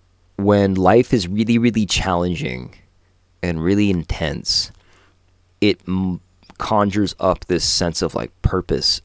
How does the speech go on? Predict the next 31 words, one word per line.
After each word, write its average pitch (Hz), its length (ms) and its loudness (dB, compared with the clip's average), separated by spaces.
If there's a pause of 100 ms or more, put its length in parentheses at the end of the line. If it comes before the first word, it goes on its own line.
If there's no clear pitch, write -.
and, 76 220 -8
like, 67 360 -8
a 76 60 -8
mission 73 420 -4
inside 65 400 -4
of 67 60 -8
us. - 160 -8
Like, - 140 -16
"I - 100 -14
must - 480 -10 (160)
overcome - 500 -14
this." - 460 -18 (320)
<laughs> - 720 -6
I - 80 -4
channel 92 400 -2
the 80 80 -8
strength - 960 -6
<laughs> - 80 -20
to - 80 -16
deal 78 340 -10
this. 67 320 -8
Like, - 240 -6
you 101 80 -8
know, 95 80 -4
you 92 140 -6
get 87 200 -2
into 87 360 -8
a 85 60 -6
certain - 320 -8
mentality, 73 580 -6
like, 64 360 -10